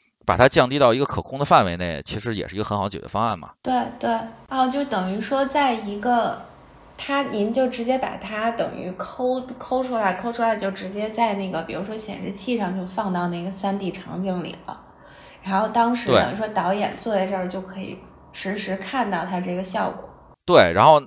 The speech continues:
Speaker 1: 这个效果可能不是最精准的，
Speaker 2: 嗯。
Speaker 1: 或者就是说我后面的场景也许不是那个最精准的场景。
Speaker 2: 嗯。
Speaker 1: 就比如说后面有座山，我只要有一个大概的山在什么位置或者什么，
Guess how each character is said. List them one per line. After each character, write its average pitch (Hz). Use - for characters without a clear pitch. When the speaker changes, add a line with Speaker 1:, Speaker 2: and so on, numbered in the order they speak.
Speaker 1:
这 220
个 208
效 208
果 107
可 98
能 98
不 90
是 135
最 120
精 143
准 101
的， -
Speaker 2:
嗯。 214
Speaker 1:
或 175
者 107
就 113
是 107
说 143
我 107
后 190
面 -
的 117
场 123
景 98
也 113
许 120
不 92
是 156
那 139
个 104
最 123
精 139
准 95
的 78
场 92
景。 120
Speaker 2:
嗯。 220
Speaker 1:
就 156
比 104
如 92
说 131
后 151
面 127
有 92
座 85
山， 135
我 131
只 95
要 113
有 90
一 -
个 120
大 139
概 151
的 110
山 117
在 110
什 107
么 127
位 139
置 85
或 107
者 101
什 98
么， 92